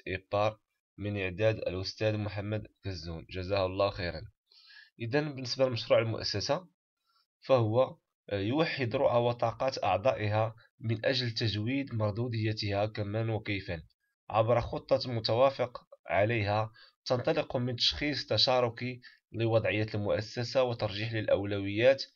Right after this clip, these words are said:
ثم تمر إلى إجراءات العمليات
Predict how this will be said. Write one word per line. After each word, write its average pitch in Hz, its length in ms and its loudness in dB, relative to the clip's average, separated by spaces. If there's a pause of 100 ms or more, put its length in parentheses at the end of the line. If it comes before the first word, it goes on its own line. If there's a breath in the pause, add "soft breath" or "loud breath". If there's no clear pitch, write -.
(420 soft breath)
ثم 151 380 2
تمر 139 420 2
إلى 135 120 4
إجراءات 110 480 2
العمليات 110 760 0